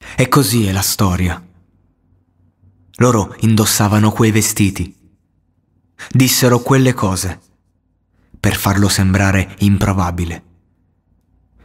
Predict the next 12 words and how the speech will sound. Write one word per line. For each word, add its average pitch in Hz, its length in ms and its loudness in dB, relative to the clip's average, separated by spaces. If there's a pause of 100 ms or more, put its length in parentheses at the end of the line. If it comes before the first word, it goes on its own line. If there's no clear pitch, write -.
(300)
Un'enorme 120 520 2
bugia, 95 560 -2 (800)
come 98 280 2
loro 101 340 2
speravano 101 720 0
che 101 120 -2
fosse, - 580 -6 (1080)
nelle 98 160 2
nostre 104 440 2
ali 87 340 -2 (160)
che - 120 -2
strepitavano, 85 1000 -4